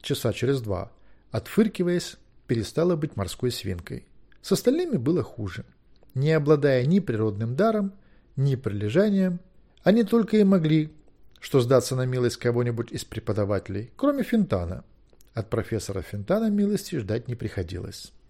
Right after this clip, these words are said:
Потратив четыре часа в попытках обрести человеческий облик, бурундучок Левелис прибежал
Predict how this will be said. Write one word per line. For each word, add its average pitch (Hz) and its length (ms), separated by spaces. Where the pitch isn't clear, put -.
Потратив 202 440
четыре 156 340
часа 147 360
в - 100
попытках - 640
обрести 123 380
человеческий 120 680
облик, 220 420
бурундучок 254 600
Левелис 156 480
прибежал 139 640